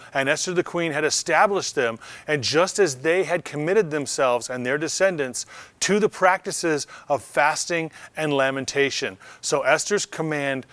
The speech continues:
confirmed these customs of Purim, which were then written into the record. You'll notice one thing in here, last little point. When we started the book of Esther and we first met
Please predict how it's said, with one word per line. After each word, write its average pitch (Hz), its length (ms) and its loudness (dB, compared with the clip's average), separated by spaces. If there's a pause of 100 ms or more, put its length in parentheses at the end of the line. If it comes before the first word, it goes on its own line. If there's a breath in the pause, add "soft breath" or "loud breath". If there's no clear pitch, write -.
(140 soft breath)
confirmed 196 720 4
these 175 200 -2
customs 165 460 -4
of 165 100 -4
Purim, 123 440 0 (520 loud breath)
which 131 260 0
were 139 140 2
then 139 340 0
written 131 440 -2
into 123 260 -8
the 120 140 -2
record. 104 400 -6 (680 soft breath)
You'll 143 280 2
notice 156 580 2 (640)
one 139 200 0
thing 160 220 0
in 139 120 0
here, 104 260 -2 (100)
last 127 460 4
little 151 140 -2
point. 131 320 -4 (1120 soft breath)
When 147 320 0
we 214 100 2
started 202 480 4
the 175 60 0
book 170 220 0
of 165 100 2
Esther 143 440 0 (460 soft breath)
and 139 260 -2
we 147 160 4
first 180 460 2
met 156 420 0